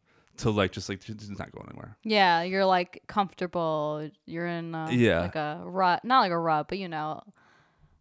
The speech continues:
Speaker 1: And, yeah, y-, y-,
Speaker 2: I know
Speaker 1: you,
Speaker 2: what you
Speaker 1: you're
Speaker 2: mean.
Speaker 1: just taking the other, the other person's always gonna be there.
Speaker 2: Mm-hmm.
Speaker 1: You, um, but a while ago, I said to myself, like, a-, and I came up with this kind of mantra that I keep in, in the back of my head at all times. It's like,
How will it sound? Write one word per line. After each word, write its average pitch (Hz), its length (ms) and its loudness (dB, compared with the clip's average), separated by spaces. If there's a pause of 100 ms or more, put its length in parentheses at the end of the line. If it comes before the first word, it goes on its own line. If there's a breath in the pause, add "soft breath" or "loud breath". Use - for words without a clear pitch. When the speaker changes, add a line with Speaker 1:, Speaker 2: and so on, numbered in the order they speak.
(120)
Speaker 1:
And, 117 300 2
yeah, 123 400 6
y-, 139 160 6
y-, 170 100 6
Speaker 2:
I 175 80 8
know 269 140 10
Speaker 1:
you, 226 80 8
Speaker 2:
what 175 80 0
you 175 80 -2
Speaker 1:
you're - 0 -
Speaker 2:
mean. 185 180 4
Speaker 1:
just 190 180 2
taking 185 320 4
the 151 100 2
other, 135 140 2
the 143 60 6
other 165 120 4
person's 147 300 0
always 127 260 4
gonna 120 140 0
be 95 120 -2
there. 85 360 2 (140)
Speaker 2:
Mm-hmm. 185 280 -8 (200)
Speaker 1:
You, 147 240 -4 (100)
um, 104 500 2 (500)
but 143 120 8
a 147 60 8
while 226 260 6
ago, 135 460 6
I 113 60 2
said 139 220 -2
to 135 40 -4
myself, 104 540 -2
like, 92 320 -2 (200)
a-, 107 60 2
and 110 240 4
I 110 80 4
came 139 260 0
up 127 160 0
with 113 120 -2
this 107 160 -6
kind 107 240 -2
of 92 60 -2
mantra 92 380 -2
that 90 140 -2
I 85 60 -2
keep - 360 -8 (200)
in, 92 240 -4 (100)
in 95 140 -4
the 90 60 -6
back 87 240 2
of 98 60 -12
my 85 120 -2
head 90 300 0
at 90 160 0
all 90 120 2
times. 87 640 -4
It's 98 240 -4
like, 101 320 -2